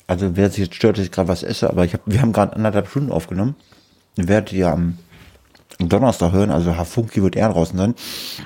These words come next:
Hm. Ja, ich weiß nicht, du bist, ähm, Pinneberg, äh, bist du ja nur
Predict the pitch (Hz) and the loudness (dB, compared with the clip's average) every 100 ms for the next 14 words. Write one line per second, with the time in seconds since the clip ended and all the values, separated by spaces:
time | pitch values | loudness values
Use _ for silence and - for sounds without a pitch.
0 | - 175 185 196 - - - - - - | -2 2 4 2 -8 -20 -20 -20 -20 -20
1 | - - - _ _ _ _ _ _ _ | -20 -20 -20 _ _ _ _ _ _ _
2 | _ _ _ _ _ - - _ _ - | _ _ _ _ _ -20 -20 _ _ 2
3 | 123 143 110 147 107 90 98 127 - - | 4 4 2 0 0 -2 -2 -2 -4 -2
4 | 110 120 120 117 - - - 135 139 139 | 0 0 -2 -6 -12 -14 -4 -2 0 0
5 | 135 - 110 117 117 113 87 110 - 113 | -2 -2 2 2 2 -2 -2 -4 -2 -2
6 | 107 107 101 104 104 104 | 0 0 2 2 2 0